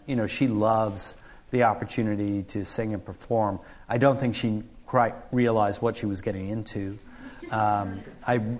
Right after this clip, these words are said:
really distinctly remember her putting on the blue suit and the eyeliner and saying, "Are you serious? Am I really?" Um, <clears throat> but I, I, I think it's really compelling. And, and what's interesting about it is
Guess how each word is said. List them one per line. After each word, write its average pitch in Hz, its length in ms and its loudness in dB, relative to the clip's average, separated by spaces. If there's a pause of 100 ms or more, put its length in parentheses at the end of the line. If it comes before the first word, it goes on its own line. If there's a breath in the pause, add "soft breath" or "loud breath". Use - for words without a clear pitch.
(140)
really 123 440 4
distinctly 113 500 -2
remember 107 540 0
her 107 120 2
putting 107 280 0
on 101 160 -2
the 98 40 -6
blue 101 440 -2
suit 107 320 0
and 101 120 -4
the 101 60 -4
eyeliner 101 600 0
and 98 120 -6
saying, 95 360 -4
"Are 101 100 -4
you 104 220 -2
serious? 139 720 -2
Am 107 120 -4
I 98 60 -4
really?" 120 500 -2 (560 loud breath)
Um, 123 600 4
<clears throat> 180 340 6
but 147 140 8
I, 147 100 10
I, 139 400 6
I 185 60 8
think 180 140 6
it's 127 120 0
really 135 240 6
compelling. 110 720 2 (360 loud breath)
And, 143 240 6
and 151 140 4
what's 143 160 4
interesting 190 460 6
about 113 300 6
it 113 120 2
is 113 280 2